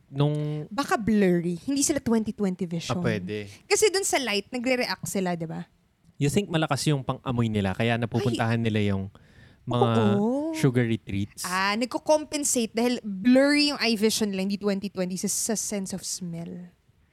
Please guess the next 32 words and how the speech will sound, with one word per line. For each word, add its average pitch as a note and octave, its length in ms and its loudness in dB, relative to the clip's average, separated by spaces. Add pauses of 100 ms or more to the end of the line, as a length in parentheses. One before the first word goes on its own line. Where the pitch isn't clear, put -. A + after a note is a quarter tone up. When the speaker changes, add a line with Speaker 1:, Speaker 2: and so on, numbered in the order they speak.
(160)
Speaker 1:
Kasi - 180 0
kahit F#3+ 320 2
sobrang F3+ 400 4
layo E3+ 320 4
ng D#3+ 140 0
pagkain, C#3 520 -2
paano E3 300 2
nila, F#3+ 380 2 (160)
I F3 80 -2
mean, G3+ 240 -2 (180)
based D3 420 -2
sa D#3 80 0
scale B2 460 0
nila, G2+ 460 -2 (320)
ganun C#3+ 280 0
sila C3 220 -2
kaliit. A2+ 460 -6 (260)
It's - 220 -2
as - 240 -6
if D3 320 0
yung D3+ 160 2
naamoy C#3 480 2
nila C3 200 0
is B2+ 180 -2
parang B2 340 0
ten C3 240 0
kilometers A2 580 2
away. G2+ 480 0 (460)
Tama? A#3 340 6 (240)
Speaker 2:
<laughs> D#4 240 4
Speaker 1:
Di C#4+ 160 8
ba? G3+ 160 8